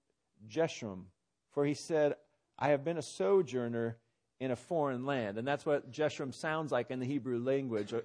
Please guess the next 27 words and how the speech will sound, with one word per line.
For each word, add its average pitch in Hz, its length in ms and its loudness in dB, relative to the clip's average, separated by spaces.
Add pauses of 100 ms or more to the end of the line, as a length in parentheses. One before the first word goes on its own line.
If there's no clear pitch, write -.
a, 117 320 2
a 110 60 0
sojourner. 110 840 0 (420)
Uh, 113 300 4
and, 135 220 0
and 147 140 -4
so 170 280 8 (200)
Moses 208 460 10
has 165 180 2
run 208 260 6
away, 202 460 10 (200)
and 160 120 0
while 226 180 12
he's 226 200 4
down 220 340 8
there, 220 160 8
he's, 170 360 2
he's 147 200 0
by 190 220 8
this 208 200 0
well 196 340 10
where 165 120 8
these 147 220 2
women 190 320 2
have 139 180 -6
come 202 340 2
to, 131 300 4